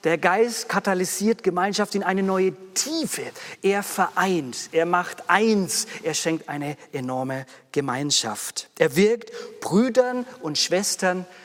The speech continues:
des gemeinsamen Lebens. Das ist besonders. Und er wirkt über Grenzen hinweg, über Hautfarben hinweg. Bildung und Geschlecht spielen keine Rolle mehr. Er schafft einen Zusammenhalt.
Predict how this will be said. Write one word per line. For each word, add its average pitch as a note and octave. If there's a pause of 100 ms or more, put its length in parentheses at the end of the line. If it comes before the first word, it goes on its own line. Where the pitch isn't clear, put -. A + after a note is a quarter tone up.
(200)
des D3+
gemeinsamen C#3
Lebens. C3 (1160)
Das D3
ist -
besonders. D3
Und F3
er F3+
wirkt G#3 (300)
über F#3 (240)
Grenzen F3
hinweg, B2+
über F3 (340)
Hautfarben E3
hinweg. D3+ (680)
Bildung G#3+
und E3
Geschlecht F#3 (240)
spielen F#3+
keine E3
Rolle D#3+
mehr. A2 (640)
Er F3 (340)
schafft -
einen C#3
Zusammenhalt. C3+